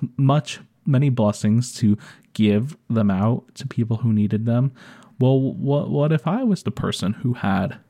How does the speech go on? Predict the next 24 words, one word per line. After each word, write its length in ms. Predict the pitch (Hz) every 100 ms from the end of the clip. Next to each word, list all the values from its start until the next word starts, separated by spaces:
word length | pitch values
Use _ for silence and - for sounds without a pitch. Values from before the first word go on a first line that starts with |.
| _ -
many 240 | 104 95 95
blessings? 640 | 98 92 - 92 - - - _ _ _ _ _ _ -
Well, 180 | - 98
I 240 | - 117 139
would 140 | 139
want 240 | 135 131
to 60 | -
keep 200 | 208 -
them. 300 | 107 - - - - - - - -
And 100 | 139
so 100 | 190
we 140 | 175
create 680 | 165 - - 165 170 196 - - - -
these 320 | 151 156 - -
false 560 | - - 165 170 - -
dichotomies, 960 | 123 131 - 139 156 151 120 98 101
these 240 | 123 120 - - _
false 360 | - 151 147
understandings 920 | 147 139 131 - 143 143 131 131 120 -
of 260 | 123 120 - _ 147
what 280 | 151 -
Jesus 400 | 165 175 165 160
is 200 | - 143
asking 680 | 127 139 151 - - 117 95